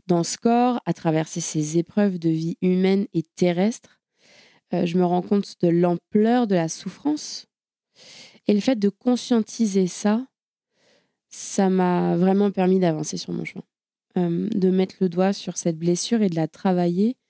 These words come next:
pour accepter ce que je suis venue faire dans cette vie et l'accueillir, tout simplement. Ça a été une très, très belle avancée pour moi et je continue à le travailler, hein, mais ça a été un énorme pas en avant.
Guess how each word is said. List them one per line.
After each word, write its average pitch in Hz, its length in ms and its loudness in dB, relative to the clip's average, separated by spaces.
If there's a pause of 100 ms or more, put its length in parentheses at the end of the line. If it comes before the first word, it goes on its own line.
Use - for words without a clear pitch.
(520)
pour 208 240 0
accepter 240 560 0
ce 233 100 -8
que 196 100 -2
je 185 60 -6
suis - 180 -2
venue 196 420 2
faire 240 400 0
dans 185 120 -2
cette 170 220 -6
vie 170 220 -18 (600)
et 202 100 4
l'accueillir, 202 640 0
tout - 120 -20
simplement. 196 420 -2 (840)
Ça - 140 0
a 190 40 4
été 208 380 0
une 196 200 0 (240)
très, 233 400 0
très - 300 -4
belle 190 220 2
avancée 180 400 0
pour 185 200 -4
moi 196 300 2
et 190 80 2
je - 100 -8
continue 190 380 -2
à 185 80 2
le 180 60 2
travailler, 190 480 2
hein, 220 120 0
mais 180 380 -2 (720)
ça - 180 0
a - 20 4
été 208 200 2
un 214 200 4
énorme 220 580 2 (200)
pas 202 280 0 (400)
en 190 180 2
avant. 180 260 2